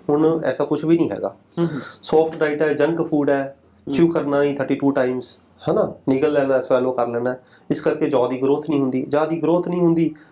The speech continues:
Speaker 1: ਤਾਂ ਸਾਰੇ ਦੰਦ ਕੰਪਲੀਟ ਡੈਂਟੀਸ਼ਨ ਮੂੰਹ ਦੇ ਵਿੱਚ ਨਹੀਂ ਆਉਂਦੀ, ਇਸ ਕਰਕੇ ਉਹ ਹੱਡੀ 'ਚ ਹੀ ਰਹਿ ਜਾਂਦੀ ਹੈ।
Speaker 2: ਸਰ, ਬ੍ਰਸ਼ ਦੀ ਕਲਾ ਹੈ ਜਿਹੜੀ,
Speaker 1: ਹਾਂ।
Speaker 2: ਉਹ, ਉਹ ਬ੍ਰਸ਼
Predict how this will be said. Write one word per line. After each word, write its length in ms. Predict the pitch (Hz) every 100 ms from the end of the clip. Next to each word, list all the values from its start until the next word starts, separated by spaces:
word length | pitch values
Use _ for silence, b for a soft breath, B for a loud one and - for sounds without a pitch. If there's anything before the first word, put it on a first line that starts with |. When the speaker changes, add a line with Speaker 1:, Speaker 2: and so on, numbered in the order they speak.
| B -
Speaker 1:
ਤਾਂ 140 | 131
ਸਾਰੇ 520 | 135 131 135 139 135 -
ਦੰਦ 240 | 113 113
ਕੰਪਲੀਟ 400 | 139 127 123 120 -
ਡੈਂਟੀਸ਼ਨ 400 | 117 113 117 135
ਮੂੰਹ 160 | 127 131
ਦੇ 60 |
ਵਿੱਚ 180 | 135 107
ਨਹੀਂ 220 | 98 113
ਆਉਂਦੀ, 200 | 101 - -
ਇਸ 120 | -
ਕਰਕੇ 280 | 147 139 170
ਉਹ 120 | 135
ਹੱਡੀ 200 | 143 165
'ਚ 40 |
ਹੀ 60 | 131
ਰਹਿ 160 | -
ਜਾਂਦੀ 200 | - -
ਹੈ। 100 | - - _ _ _ _ _ _ _ _ _ B B B B B B
Speaker 2:
ਸਰ, 220 | - 269
ਬ੍ਰਸ਼ 600 | 202 185 185 185 - - _ _ -
ਦੀ 180 | 156 170
ਕਲਾ 320 | 185 160 143
ਹੈ 100 | 127
ਜਿਹੜੀ, 400 | 113 127 123 104 - _ - 117
Speaker 1:
ਹਾਂ। 60 |
Speaker 2:
ਉਹ, 320 | 107 240 240
ਉਹ 440 | - 214 220 - 147
ਬ੍ਰਸ਼ 500 | 147 185 190 -